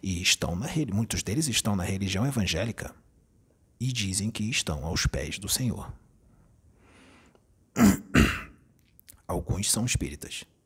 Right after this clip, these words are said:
Alguns são umbandistas. Alguns são do candomblé. Exemplo: quando faz um comentário agressivo na internet, quando ele está escrevendo,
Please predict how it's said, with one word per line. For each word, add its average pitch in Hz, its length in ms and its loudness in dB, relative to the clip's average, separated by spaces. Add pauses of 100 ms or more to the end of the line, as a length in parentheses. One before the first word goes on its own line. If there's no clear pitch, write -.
(2500)
Alguns 113 380 2
são 120 140 4
umbandistas. 117 840 0 (540)
Alguns 85 460 -4
são 76 180 -2
do 85 120 -6
candomblé. 76 600 -8 (1700)
Exemplo: - 580 0 (280)
quando 101 220 0
faz 87 300 -2
um 90 80 0
comentário 87 600 -2
agressivo - 760 0 (320)
na 95 100 -2
internet, - 640 -8
quando 107 240 -2
ele 95 100 -4
está - 260 -4
escrevendo, 76 720 -6